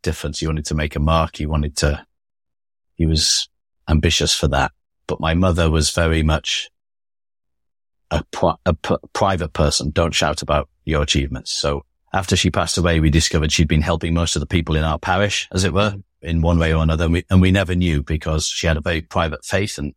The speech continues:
she didn't talk about her good works. And so she was very the other end of the scale of my dad, whereas my dad was on stage, you know, entertaining everyone and making everyone feel wonderful. I mean, I, if I go back to my hometown, I'll be stopped two or three times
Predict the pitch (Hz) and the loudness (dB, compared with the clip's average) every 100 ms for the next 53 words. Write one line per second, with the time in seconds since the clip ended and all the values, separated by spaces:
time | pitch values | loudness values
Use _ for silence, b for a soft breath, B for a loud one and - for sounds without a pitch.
0 | b _ - 85 82 80 90 92 85 80 | b _ 0 2 2 2 2 0 2 2
1 | 76 82 85 78 82 82 - 80 73 _ | 2 2 2 2 0 0 -4 -6 -6 _
2 | _ _ _ - 101 85 95 82 82 104 | _ _ _ -6 -2 2 2 2 2 2
3 | 92 87 95 95 87 85 80 - 87 78 | 2 2 2 2 2 2 2 2 2 2
4 | 78 80 78 92 85 90 80 98 82 85 | 2 0 0 0 0 2 2 0 0 2
5 | 87 82 - 85 78 - - - _ _ | 2 0 0 0 0 -2 -4 -8 _ _
6 | _ _ _ - 90 80 73 87 82 95 | _ _ _ -6 0 0 2 0 0 0
7 | 82 82 82 80 80 82 80 80 80 76 | 2 2 4 4 4 4 0 2 0 2
8 | 82 76 82 76 78 78 82 82 92 - | -2 2 2 2 0 -4 -2 0 0 -2
9 | 117 139 127 120 104 107 92 85 85 82 | -2 0 0 0 0 0 0 0 -2 -2
10 | 85 76 71 _ 87 82 82 101 - - | -2 -4 -10 _ 2 2 2 -2 -4 0
11 | 82 - 80 73 78 73 71 - | 0 0 -2 -2 -4 -6 -12 -16